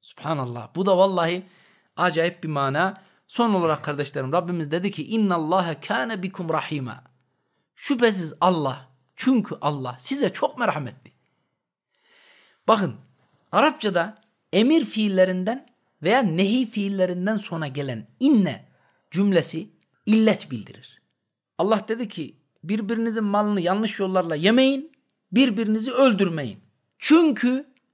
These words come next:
bakın bu inne illet bildiriyor. "Çünkü ben size karşı çok merhametliyim. Ben size böyle merhamet ederken nasıl birbirinize zarar verirsiniz?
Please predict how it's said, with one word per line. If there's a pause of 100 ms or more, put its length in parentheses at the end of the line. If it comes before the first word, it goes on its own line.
(260)
bakın
bu
inne
illet
bildiriyor. (300)
"Çünkü
ben
size
karşı
çok
merhametliyim. (1120)
Ben
size
böyle
merhamet
ederken
nasıl
birbirinize
zarar
verirsiniz?